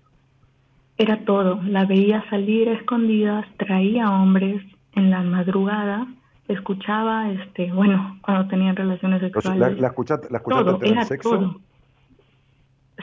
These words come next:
Speaker 1: Sí, todo, era todo, era todo. La veía, sabía qué personas, veía todo, absolutamente todo.
Speaker 2: Dime,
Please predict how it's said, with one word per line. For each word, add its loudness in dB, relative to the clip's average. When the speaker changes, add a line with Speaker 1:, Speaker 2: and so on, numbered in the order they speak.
Speaker 1:
Sí, -2
todo, 2
era -4
todo, 2
era -6
todo. 0
La 0
veía, -2
sabía -2
qué -6
personas, -6
veía 0
todo, 0
absolutamente -2
todo. -4
Speaker 2:
Dime, -2